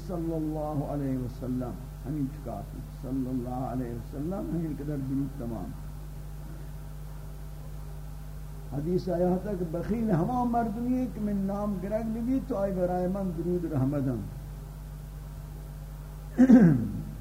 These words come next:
ہر بار کو واجب ذکر مبارک کیے، یک باری واجب ہی۔ اب آدھے کے تکرار کی دیما یا کن دیوانا جلسہ ہے، اور آدھے کے بار کہتے ہیں،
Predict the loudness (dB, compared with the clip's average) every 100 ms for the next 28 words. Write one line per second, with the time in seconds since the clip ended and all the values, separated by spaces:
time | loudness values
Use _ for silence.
0 | -10 -10 -10 -10 -2 2 4 6 4 2
1 | 0 2 2 2 -2 0 -2 -2 -2 -2
2 | 0 0 0 -4 -6 -2 0 0 0 0
3 | 0 0 2 4 4 2 2 0 0 -4
4 | -8 -10 -10 -10 -12 -12 -12 -12 -12 -12
5 | -10 -8 -6 -4 0 0 0 -2 -2 0
6 | 0 2 4 4 4 0 0 -2 0 0
7 | 0 0 2 2 2 0 0 -2 0 0
8 | 0 0 -2 -2 -2 0 2 0 -2 -2
9 | -2 0 -2 -2 -4 -4 -4 -6 -4 -4
10 | -2